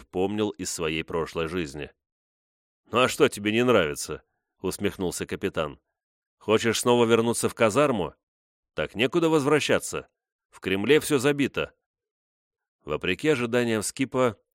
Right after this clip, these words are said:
который так до конца и не поверил словам президента насчёт того, что возможность стать игроками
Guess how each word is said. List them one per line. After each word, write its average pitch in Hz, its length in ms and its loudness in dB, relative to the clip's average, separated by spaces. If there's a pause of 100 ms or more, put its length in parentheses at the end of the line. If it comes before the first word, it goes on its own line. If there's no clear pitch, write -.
(100)
который 98 360 0
так 98 180 -2
до 92 100 -2
конца 98 380 -2
и 90 80 2
не 90 80 -4
поверил 92 420 -2
словам 85 360 -2
президента 82 760 -6 (220)
насчёт 92 400 -2
того, 92 240 0
что - 180 -8
возможность 87 600 -2
стать - 260 -4
игроками 90 680 -2